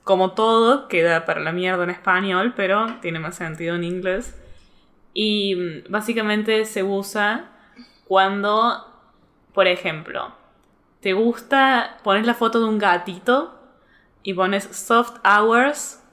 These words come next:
open. Como que se abren las horas suaves <laughs> y entras en el mood para apreciar ese gatito.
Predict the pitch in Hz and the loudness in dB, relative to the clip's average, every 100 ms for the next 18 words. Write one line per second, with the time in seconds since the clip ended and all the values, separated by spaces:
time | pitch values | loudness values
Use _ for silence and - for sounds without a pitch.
0 | - 180 170 175 139 - - _ - 185 | 0 2 2 0 -10 -10 -18 _ -8 -4
1 | 180 180 - 190 202 220 240 262 277 302 | -4 -6 -4 0 2 4 4 2 0 -4
2 | - _ _ _ _ 208 175 175 196 208 | -12 _ _ _ _ -2 -2 -2 0 2
3 | 214 - 208 175 208 254 254 - - - | 2 -2 4 4 6 4 2 -8 -2 -2
4 | - 220 247 262 - - - _ _ - | 0 -2 -2 -6 -14 -18 -20 _ _ -4
5 | 208 185 170 - 196 190 220 220 226 226 | 0 2 0 0 0 0 0 0 -2 0
6 | 196 185 196 214 254 294 - - - _ | 0 0 2 4 4 2 -6 -20 -20 _
7 | _ 190 175 170 151 175 175 175 175 - | _ 0 2 2 2 0 0 0 -2 -2
8 | 208 208 226 285 - - 180 180 175 151 | 2 2 2 -2 -10 -12 -8 -2 -2 -2
9 | 160 - - | -8 -12 -14